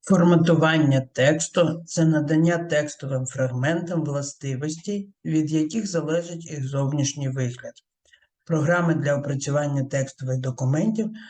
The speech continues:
поділяються на текстові редактори, текстові процесори та видавничі системи. Ось так виглядає текстовий редактор.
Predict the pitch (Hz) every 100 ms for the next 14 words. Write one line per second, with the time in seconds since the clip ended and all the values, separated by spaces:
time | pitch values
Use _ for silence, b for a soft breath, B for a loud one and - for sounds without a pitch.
0 | B - 165 160 165 151 143 - 135 156
1 | 160 160 135 127 - 120 127 127 120 135
2 | 165 165 190 185 180 214 220 - 156 131
3 | - 131 123 - 131 139 - 185 196 196
4 | 160 143 131 131 123 135 143 143 147 -
5 | 143 - 139 123 113 110 _ _ _ _
6 | _ _ _ _ _ _ _ _ _ _
7 | _ _ _ _ _ _ _ _ _ _
8 | _ _ _ _ _ _ _ 175 185 -
9 | 175 160 - 143 147 139 147 143 143 151
10 | 147 - 147 131 143 135 123 120 127 -
11 | 170 196